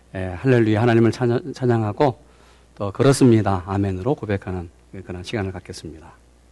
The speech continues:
저희가 지난주에 이어서 계속해서 에베소서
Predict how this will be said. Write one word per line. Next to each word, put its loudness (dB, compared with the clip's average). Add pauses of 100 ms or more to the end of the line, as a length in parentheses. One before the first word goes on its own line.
(1200)
저희가 6
지난주에 8
이어서 6
계속해서 4
에베소서 6